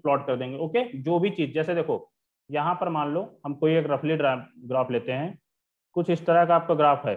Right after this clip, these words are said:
ओके। तो बेटा क्या करना है हमें, यहाँ पर इसको हटा देना है। अब जैसे इसका, जैसे Y equal to मान लो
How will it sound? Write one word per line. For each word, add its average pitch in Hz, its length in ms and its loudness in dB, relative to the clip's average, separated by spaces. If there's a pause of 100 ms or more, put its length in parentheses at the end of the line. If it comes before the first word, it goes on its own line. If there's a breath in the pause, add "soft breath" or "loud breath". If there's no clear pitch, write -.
ओके। 160 240 0
तो - 680 -10
बेटा 160 180 2
क्या 185 160 2
करना 190 260 -2
है 190 60 -2
हमें, 202 240 -6 (1040)
यहाँ 151 280 4
पर 156 220 2
इसको 170 260 0
हटा 156 220 2
देना 110 240 0
है। 95 160 -14 (1700)
अब 131 80 -2
जैसे 151 220 4
इसका, 170 260 2
जैसे 165 240 2
Y 151 220 2
equal 160 220 0
to 170 100 -2
मान 143 180 -2
लो 160 140 -2